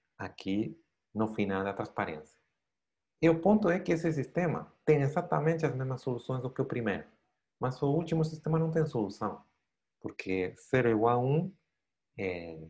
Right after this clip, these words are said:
não é verdadeiro, então não tem nenhuma maneira de fazer uma escolha de x, y e c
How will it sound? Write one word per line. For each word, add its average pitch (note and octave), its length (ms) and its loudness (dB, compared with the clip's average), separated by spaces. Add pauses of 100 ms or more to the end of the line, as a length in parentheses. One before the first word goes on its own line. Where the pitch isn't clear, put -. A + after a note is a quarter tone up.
(300)
não A#2 120 2
é A2+ 40 4
verdadeiro, F#2 540 -2
então F#2+ 420 -6 (340)
não G#2 160 -2
tem A2+ 140 2
nenhuma A2 460 2
maneira G#2 560 -4 (280)
de - 60 -4
fazer A2 260 -4
uma B2 140 2
escolha G2+ 500 2
de G2+ 220 0
x, - 520 -6 (100)
y A2 420 -2
e C3 80 0
c F3+ 460 2